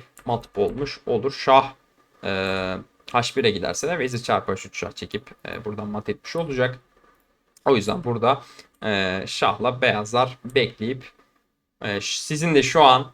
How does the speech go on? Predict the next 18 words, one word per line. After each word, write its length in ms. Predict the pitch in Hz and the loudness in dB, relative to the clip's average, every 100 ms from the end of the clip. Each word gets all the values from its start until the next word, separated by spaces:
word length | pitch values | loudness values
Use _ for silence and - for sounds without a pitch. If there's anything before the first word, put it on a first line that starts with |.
| _ | _
fotoğrafta 840 | - 139 135 127 123 - 135 131 - | 2 4 8 8 6 6 4 4 -4
görmüş 400 | 131 135 143 - | 4 4 4 2
olduğunuz 380 | 135 131 139 127 | 2 4 0 0
gibi... 300 | 117 117 135 - _ | 2 2 2 -4 _
e, 300 | 120 117 117 | 2 2 4
vezirin 340 | 135 143 190 196 | 4 4 2 4
sanki 400 | - 170 151 147 | 4 4 2 -6
bir 100 | 147 | -8
tık 180 | 135 - | -10 0
pozisyonu 380 | 143 - 143 | 0 2 2
yanlış 400 | 135 135 143 139 | 4 4 4 -2
gibi 200 | - 117 | -4 0
ama, 340 | 131 127 123 - _ _ _ _ _ _ _ _ _ _ _ _ - - | 2 2 0 -2 _ _ _ _ _ _ _ _ _ _ _ _ -14 0
e, 160 | 110 104 | 2 4
artık, 500 | 101 110 - - - | 2 0 -4 -12 -6
e, 160 | 101 | -4
o 160 | 92 120 | -2 2
kadarına, 560 | 117 104 104 120 120 | 2 2 2 0 -2